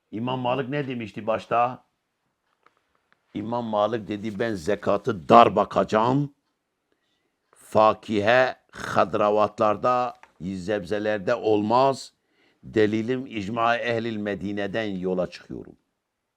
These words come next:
Ee, İmam Malik'e rahmet okuyarak diyoruz ki İm-, İ-, Medine ehli bazı şeyleri o zaman olmuş.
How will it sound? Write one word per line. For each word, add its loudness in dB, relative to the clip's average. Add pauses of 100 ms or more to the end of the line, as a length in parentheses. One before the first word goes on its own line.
(1160)
Ee, -2
İmam -4
Malik'e 0
rahmet -2
okuyarak 0
diyoruz -6
ki -10
İm-, -8
İ-, -12
Medine -6
ehli -4
bazı 2
şeyleri -4
o -4
zaman -6
olmuş. -6